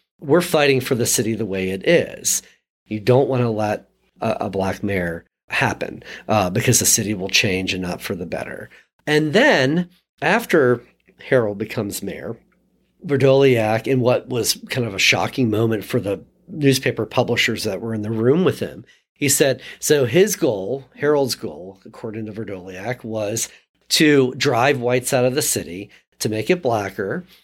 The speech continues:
so he can win re-election." It's all about just power, right?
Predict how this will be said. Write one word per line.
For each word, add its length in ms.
so 240
he 80
can 180
win 160
re-election." 720
It's 140
all 320
about 440
just 320
power, 520
right? 420